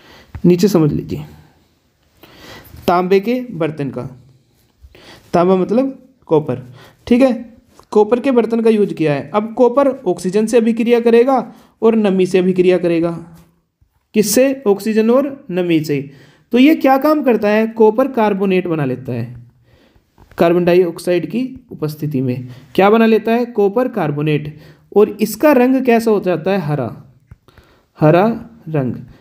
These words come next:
की एक परत जम गई। और इसकी प्रकृति कैसी होती है? क्षार की है। कैसी होती है? क्षारीय। इसकी प्रकृति क्या होती है? क्षारीय। अब इसमें आप क्या मिलाएंगे उदासीन करने के लिए? अम्ल। क्या मिलाएंगे? अम्ल।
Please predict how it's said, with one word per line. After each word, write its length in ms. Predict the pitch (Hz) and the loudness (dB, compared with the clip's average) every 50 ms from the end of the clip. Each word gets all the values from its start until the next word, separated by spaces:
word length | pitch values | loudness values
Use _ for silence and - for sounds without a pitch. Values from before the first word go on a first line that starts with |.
| _ _ _ _ | _ _ _ _
की 120 | - 226 240 | 2 4 4
एक 200 | 254 254 254 - | 4 2 0 0
परत 240 | 233 226 220 220 220 | 0 0 0 0 -4
जम 240 | 180 190 170 151 147 | -4 -4 -2 -2 -2
गई। 300 | 147 135 135 127 131 - - - - - - | -2 -2 -2 -4 -6 -12 -20 -20 -20 -8 0
और 160 | 214 220 226 | 0 0 0
इसकी 300 | - 262 233 - - 320 - | 2 0 0 2 2 0 2
प्रकृति 460 | - 269 233 - 247 233 226 277 277 | 2 0 0 2 0 0 2 0 0
कैसी 320 | 262 240 226 220 226 226 | 2 2 2 2 0 0
होती 260 | 208 190 180 - 190 196 | -2 -2 -2 -2 -2 -2
है? 160 | 208 226 220 | 0 -2 -2
क्षार 440 | 226 - - - - 151 147 151 156 | -4 -8 -14 -8 -4 -2 -2 0 -2
की 180 | 151 - 143 131 | -2 -2 -2 -2
है। 120 | 127 117 131 147 - - - - - _ - | -2 -4 -8 -12 -16 -18 -20 -20 -12 _ 2
कैसी 240 | 175 175 170 175 214 | 2 2 4 4 4
होती 280 | 208 196 208 220 214 | 4 4 2 2 2
है? 120 | 240 247 240 | 2 2 2
क्षारीय। 560 | 240 - - 156 131 127 127 113 123 131 - - - - - _ _ _ - | 0 -6 -8 -8 -6 -6 -6 -6 -8 -10 -14 -18 -20 -20 -20 _ _ _ -4
इसकी 240 | - 220 226 - 285 | -2 -2 2 2 0
प्रकृति 460 | - 262 254 226 247 226 233 262 269 | 2 2 2 2 2 0 2 -2 0
क्या 140 | - 247 247 | 2 2 2
होती 260 | 240 226 226 240 247 | 2 2 0 -2 -2
है? 100 | 262 247 233 | -2 -2 -4
क्षारीय। 640 | 240 - - 151 143 143 135 135 123 120 - - - - - _ _ _ _ _ - | -6 -8 -8 -6 -6 -4 -4 -6 -6 -6 -10 -16 -20 -20 -20 _ _ _ _ _ 0
अब 300 | 240 262 294 330 - - - | 0 0 0 0 -6 -6 -4
इसमें 360 | 277 - - 269 302 320 320 | -4 -4 -2 -2 -2 -2 -2
आप 400 | - - 240 226 240 233 247 233 - | 0 0 0 0 0 -2 -6 -6 -4
क्या 140 | 262 269 277 | -2 -2 0
मिलाएंगे 400 | 269 247 233 208 202 208 208 226 | 0 2 2 2 2 2 4 4
उदासीन 460 | 214 214 202 208 202 202 214 214 208 | 4 4 4 0 -2 -2 -2 -4 -4
करने 280 | 202 202 190 185 185 180 | -2 -2 -2 -2 -2 -2
के 120 | 180 185 | 0 0
लिए? 240 | 180 180 170 156 151 151 - - - | 0 2 0 0 -2 -6 -10 -12 -8
अम्ल। 300 | 160 156 147 135 131 - - - - - _ _ _ - | -4 -4 -2 -4 -4 -6 -8 -16 -18 -20 _ _ _ -2
क्या 140 | - 180 185 | 0 2 4
मिलाएंगे? 480 | 196 208 208 208 214 220 233 262 269 262 262 254 - | 4 4 4 4 2 2 2 2 2 0 -2 -4 -2
अम्ल। 300 | 180 175 165 156 151 | -2 0 0 0 -2